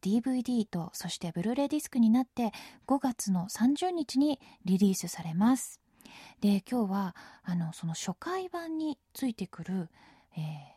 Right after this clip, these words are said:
特典を発表をしたいと思うんですけれども、えー、今回とっても変わった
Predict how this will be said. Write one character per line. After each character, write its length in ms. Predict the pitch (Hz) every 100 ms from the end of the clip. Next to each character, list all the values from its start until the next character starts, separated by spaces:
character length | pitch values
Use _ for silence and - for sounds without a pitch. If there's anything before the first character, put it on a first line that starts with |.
| _ _ _
特 220 | - -
典 460 | - 349 339 330 311
を 100 | 285 _ _ _ _ _ _
発 220 | - 214 -
表 220 | 214 196 185
を 40 |
し 100 | -
た 100 | 202
い 60 | 180
と 120 | 180
思 200 | 175 185
う 20 |
ん 60 | 175
で 100 | 160
す 80 |
け 120 | - 160
れ 80 |
ど 120 | 160 175
も、 260 | 220 175 - _ - - - -
え 380 | 190 180 170 160
ー、 40 | 160
今 180 | 220 196
回 240 | 170 156
と 100 | -
っ 40 | 180
て 140 | -
も 140 | 294 285
変 100 | 220
わ 80 | 247
っ 60 | 277 -
た 280 | 277 262